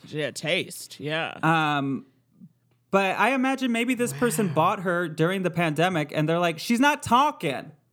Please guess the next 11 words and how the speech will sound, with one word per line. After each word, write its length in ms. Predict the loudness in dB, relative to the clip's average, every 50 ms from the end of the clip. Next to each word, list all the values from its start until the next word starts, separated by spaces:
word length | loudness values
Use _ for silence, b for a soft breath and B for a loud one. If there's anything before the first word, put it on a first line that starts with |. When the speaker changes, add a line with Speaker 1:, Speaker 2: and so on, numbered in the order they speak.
| _ _ -2
Speaker 2:
okay? 380 | -2 0 2 2 2 2 2 2 4 2 2 2
Speaker 1:
<laughs> 200 | -2 -4 2 4
Speaker 2:
I 180 | 6 6 6
thought 240 | 4 2 4 4 4
I 100 | 4 2
was 120 | 2 0 0
gonna 180 | 2 2 2 2
get 560 | 2 2 2 4 2 2 0 -2 -6 -12 _ _ 0
a 80 | 0 0
friend." 680 | 0 2 2 4 4 4 2 2 0 2 0 0 -2 b b b b b b b b b b
Speaker 1:
Yeah, 400 | -8 -4 -2 -2 -2 -2 -2 -4